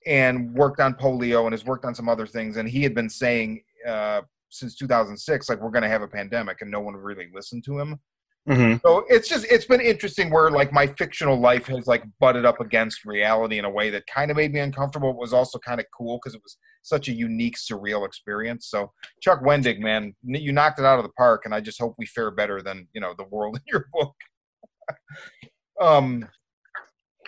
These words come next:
Speaker 1: but so then finally, to go back to the last two movies, Ray mentioned Housewife to me. And I had
Speaker 2: Mm-hmm.
Speaker 1: heard Housewife talked about on a pod, I think on Shockwaves, like, a year, year and a half ago, and I wanted to see it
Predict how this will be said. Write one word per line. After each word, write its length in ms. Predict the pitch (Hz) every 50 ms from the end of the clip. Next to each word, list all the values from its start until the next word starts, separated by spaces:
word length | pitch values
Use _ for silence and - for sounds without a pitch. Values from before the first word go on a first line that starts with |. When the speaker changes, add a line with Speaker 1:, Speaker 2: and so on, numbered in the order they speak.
| - _
Speaker 1:
but 160 | 208 185 143
so 80 | 208 202
then 160 | 202 196 165
finally, 520 | 135 - 208 208 220 196 175 165 156 147 143
to 60 | 165
go 140 | 147 160 147
back 240 | 170 160 160 156
to 80 | - 156
the 80 | 143 143
last 240 | 147 147 143 143
two 100 | - 147
movies, 460 | 139 139 147 147 123 127 120 113 107 113
Ray 280 | 117 147 180 202 202
mentioned 340 | 170 156 143 139 - 127 120
Housewife 560 | 117 135 139 131 - - 107 98 98 92 -
to 80 | - 98
me. 300 | 92 90 82 82 - _ _ _ _ _ _ _ -
And 100 | 175 175
I 180 | 156 156 170 180
had 260 | 175 190 190 165 143
Speaker 2:
Mm-hmm. 140 | 143 139 131
Speaker 1:
heard 240 | 117 185 208 - 208
Housewife 460 | 175 190 196 190 - 175 170 165 139
talked 340 | - 151 151 151 156 151 -
about 240 | 143 139 139 139 135
on 120 | 131 127
a 20 |
pod, 300 | 117 - 127 127 131 135 131
I 80 | 131 131
think 160 | 135 165 147
on 120 | 135 123
Shockwaves, 580 | - - 139 127 127 131 - 123 117 113 107 110
like, 120 | 113 101
a 60 | 110 110
year, 340 | 110 117 127 131 139 135 127
year 140 | 123 123 123
and 80 | 120
a 40 | 113
half 180 | 117 117 113 -
ago, 120 | 110 113 113
and 80 | 117 117
I 60 | 117
wanted 360 | 117 117 123 131 135 139 139
to 60 | 135 -
see 220 | - 131 120 120
it 100 | 120 -